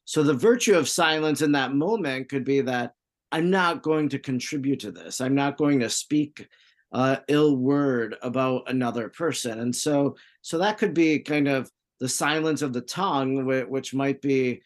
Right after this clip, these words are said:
a, a virtue. I-, i-, is that something that you would agree with, a-, and maybe something that, uh, as you mentioned earlier, that you use Sister, um, uh, Mary Amey's, uh, reflection on silence, her points,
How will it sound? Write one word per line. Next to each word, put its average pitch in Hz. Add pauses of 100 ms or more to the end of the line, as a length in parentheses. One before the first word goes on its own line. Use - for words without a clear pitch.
(160)
a, 127
a 131
virtue. 120
I-, -
i-, 156
is 160
that 190
something 185
that 156
you 156
would 156
agree 151
with, 165
a-, 139
and 139
maybe 139
something 135
that, 123 (360)
uh, 135
as 156
you 165
mentioned 156
earlier, 147
that 113
you 131
use 131
Sister, 147
um, 131
uh, 123
Mary 135
Amey's, 127 (420)
uh, 123
reflection 147
on 127
silence, 131
her 117
points, 120